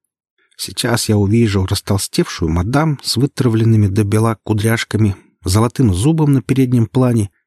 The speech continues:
и ярко-красной помадой на тонких губах. Она будет есть куриную ножку, вгрызаясь в неё алчно, как дворняга,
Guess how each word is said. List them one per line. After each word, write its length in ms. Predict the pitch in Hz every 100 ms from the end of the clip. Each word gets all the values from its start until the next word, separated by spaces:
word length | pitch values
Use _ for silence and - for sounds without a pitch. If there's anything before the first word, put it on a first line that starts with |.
| _
и 80 | 107
ярко-красной 680 | 117 113 98 - 110 110 101
помадой 480 | 90 92 95 80 -
на 140 | 92
тонких 440 | - - - - 76
губах. 460 | 85 80 - - _ _ _ _ _ _ -
Она 220 | 98 107
будет 320 | 92 87 85
есть 260 | 80 - -
куриную 460 | 107 101 92 71
ножку, 460 | 101 165 - 143 135 -
вгрызаясь 640 | 87 92 104 110 113 98 -
в 80 |
неё 200 | 95 98 -
алчно, 440 | - 104 98 - 87
как 220 | - 92 82
дворняга, 560 | 87 104 104 95 87